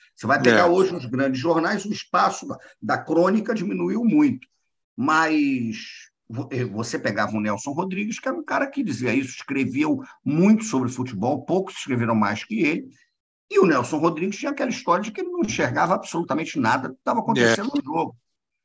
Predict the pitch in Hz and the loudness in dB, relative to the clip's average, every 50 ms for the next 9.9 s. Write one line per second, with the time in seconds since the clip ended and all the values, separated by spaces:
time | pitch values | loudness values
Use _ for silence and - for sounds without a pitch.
0 | _ _ - - - 101 131 156 165 170 - - _ _ _ _ _ - 110 113 | _ _ -14 -8 -4 0 2 2 2 0 -2 -8 _ _ _ _ _ -2 0 2
1 | 117 117 123 131 131 135 131 127 123 120 120 117 113 110 107 98 - - - - | 4 4 4 4 4 2 0 0 0 -2 -2 -2 -2 -2 -4 -4 -6 -10 -12 -10
2 | - - 143 143 131 123 120 127 123 117 123 123 117 151 156 151 123 123 135 151 | -2 0 2 2 4 4 4 2 2 0 -4 -6 -2 0 0 0 2 0 0 -2
3 | 165 185 202 214 226 - - 117 131 156 160 147 120 110 113 110 - 107 - - | -2 -2 -4 -4 -4 -6 -6 -4 -2 2 2 2 2 2 0 -2 -4 -8 -10 -8
4 | 123 98 - 107 101 - - 120 127 151 151 120 107 - - 110 101 - - - | -8 -8 -8 -10 -12 -10 -8 -4 -2 -2 -2 -4 -6 -4 -4 -4 -4 -4 -10 -20
5 | - _ _ - 131 120 117 117 120 - - 131 123 123 - 120 120 117 - - | -20 _ _ -4 0 2 2 2 0 -2 -6 -6 -6 -4 -4 -4 -4 -4 -6 -8
6 | 151 156 143 123 147 143 - - - - _ _ - 233 233 165 120 139 165 180 | -6 -6 -4 -4 -4 -6 -8 -10 -20 -20 _ _ -4 -2 -2 0 4 6 6 6
7 | 175 160 151 - 113 120 131 143 143 131 131 123 117 104 92 110 143 156 151 117 | 6 6 2 2 2 2 2 2 2 0 0 -2 -2 -4 -2 -2 -2 0 -2 -2
8 | 92 139 147 156 156 135 127 127 - - 127 - 101 95 113 127 139 135 127 - | -2 -2 -2 0 0 -2 -4 -4 -8 -10 -10 -8 -6 -4 -2 -2 -2 -4 -4 -2
9 | 131 131 131 131 - 110 104 110 117 120 120 120 113 117 - 107 92 | -2 -2 -2 -2 -2 -2 -2 0 -2 0 -2 -2 -4 -4 -6 -8 -8